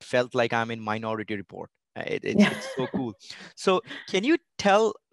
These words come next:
Speaker 1: for the sake of the audience, uh, just a high-level overview of what you guys do?
Speaker 2: Yeah, um, I love Minority Report reference there. Our
Speaker 1: <laughs>
Speaker 2: name is very appropriate as well, I think, uh, the Blade
Speaker 1: True.
Speaker 2: Runner theme.
Speaker 1: Yeah.
Speaker 2: Um,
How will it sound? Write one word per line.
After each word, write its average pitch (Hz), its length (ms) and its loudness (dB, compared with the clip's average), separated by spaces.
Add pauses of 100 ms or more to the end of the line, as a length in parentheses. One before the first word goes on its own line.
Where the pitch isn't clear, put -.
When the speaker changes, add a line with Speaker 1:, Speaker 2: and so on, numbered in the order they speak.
(140)
Speaker 1:
for 170 200 0
the 156 140 -2
sake 156 240 0
of 151 80 0
the 131 80 4
audience, 139 420 2
uh, 104 100 -2
just - 260 -8
a - 20 -2
high-level 160 640 2
overview 139 500 0
of 110 80 -2
what 117 220 -4
you 127 100 -4
guys 117 300 2
do? 120 240 -4 (500)
Speaker 2:
Yeah, 156 400 6 (180)
um, 185 360 8
I 185 100 4
love 185 240 10
Minority 170 480 6
Report 151 320 2
reference 147 420 -2
there. 147 500 2 (200)
Our 180 140 8
Speaker 1:
<laughs> 180 80 6
Speaker 2:
name 165 160 6
is 156 80 -2
very 160 220 6
appropriate 156 440 2
as 147 160 0
well, 147 220 2
I 147 100 2
think, 151 420 -8
uh, 139 300 2 (520)
the 170 60 -4
Blade 165 220 6
Speaker 1:
True. 156 80 4
Speaker 2:
Runner 143 500 2 (140)
theme. 143 400 -2 (340)
Speaker 1:
Yeah. 165 360 10
Speaker 2:
Um, - 240 0